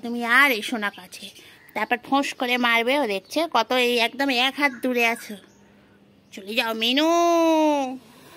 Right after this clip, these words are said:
মা, ও কি মিনু? মা,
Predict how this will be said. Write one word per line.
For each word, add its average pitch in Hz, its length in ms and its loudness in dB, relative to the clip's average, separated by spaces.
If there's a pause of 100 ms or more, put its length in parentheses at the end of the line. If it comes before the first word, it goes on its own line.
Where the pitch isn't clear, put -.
(920)
মা, 247 160 -2 (440)
ও - 20 -8 (160)
কি 330 200 -4 (400)
মিনু? 349 400 2 (1600)
মা, 339 100 -2